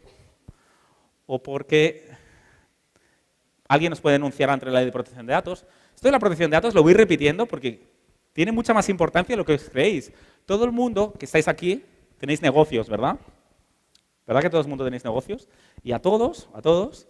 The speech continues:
eh, os interesa poder hacer lo que queráis con los datos que vais cogiendo por ahí, ¿verdad? Ir al Wilson, coger esta base de datos, pim, pam, pam. Pero ¿verdad que a ninguno, a ninguno, a ninguno, a ninguno os gusta que os llamen el domingo para venderos una tarjeta de crédito, ¿verdad? Entonces, la coherencia,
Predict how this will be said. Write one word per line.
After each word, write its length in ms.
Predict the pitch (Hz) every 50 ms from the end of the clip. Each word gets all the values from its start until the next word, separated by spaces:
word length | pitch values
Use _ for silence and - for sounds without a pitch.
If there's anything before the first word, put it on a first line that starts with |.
| _ _ _ _ _ _ _ _ _
eh, 260 | 139 131 120 117 117 -
os 140 | 127 110 -
interesa 420 | 123 113 - 131 151 165 - 214
poder 200 | 208 147 139 151
hacer 180 | 165 - 185 180
lo 80 | 175
que 80 | 147 143
queráis 320 | - 131 147 196 233 -
con 140 | - 175 156
los 100 | 135 135
datos 240 | - 135 127 135 -
que 80 | -
vais 140 | 123 123 -
cogiendo 280 | - 127 - 120 117 113
por 120 | 107 117
ahí, 120 | 107 110 107
¿verdad? 340 | 104 98 104 131 165 196
Ir 180 | 175 135 120 120
al 100 | 110 107
Wilson, 360 | 113 147 175 185 180 - 143 135
coger 180 | - - 123
esta 140 | 123 - -
base 180 | 117 110 - 117
de 60 | 135
datos, 240 | 156 151 139 - -
pim, 120 | 127 120
pam, 200 | 117 110 110 107
pam. 160 | - 117 98 - - _ - - _ _
Pero 180 | _ 127 127 127
¿verdad 220 | 131 135 165 190
que 140 | - 240 233
a 80 | 214
ninguno, 580 | 202 190 175 160 160 165 190 214 208 220 240 220
a 120 | - 135 135
ninguno, 420 | 143 139 143 160 220 302 330 302
a 60 | 269
ninguno, 340 | 233 220 202 190 208 214 214
a 40 | 202
ninguno 240 | 196 202 220 269 285
os 80 | 247 160
gusta 200 | 170 165 - 196
que 80 | 175
os 60 | 180 156
llamen 220 | 165 160 165 165
el 100 | 156 151
domingo 320 | 139 139 151 175 196 220
para 160 | 208 180 151 143
venderos 340 | 135 131 135 139 147 143
una 140 | 147 139 139
tarjeta 260 | 135 131 - 135 -
de 100 | 120 113
crédito, 280 | - 165 196 208 202 127
¿verdad? 260 | 110 110 117 143 262 311 - - _ _ _ _ - _ _ _ _ _ _ _ _ _ _ _ _ _ _ _ _ _ _
Entonces, 440 | - 127 123 147 147 185 180 185 - - - - _ _ _ - - - _
la 160 | - 143 143
coherencia, 680 | - - 139 135 143 180 214 240 - - 160 165 214 311